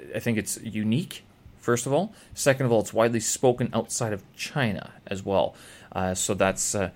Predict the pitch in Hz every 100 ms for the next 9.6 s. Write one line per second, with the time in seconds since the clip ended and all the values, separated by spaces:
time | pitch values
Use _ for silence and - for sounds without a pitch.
0 | - - - 110 135 135 147 127 123 110
1 | 95 131 254 370 110 165 151 131 127 110
2 | - 110 95 95 131 113 104 104 104 101
3 | 98 98 98 98 92 - - - - -
4 | 98 87 90 - 120 117 110 98 107 101
5 | - 98 - 107 - 98 - 123 110 101
6 | - 123 104 98 101 98 95 95 - -
7 | - - 101 95 92 101 85 98 95 -
8 | 95 92 90 87 - - - - - -
9 | 127 127 127 135 151 135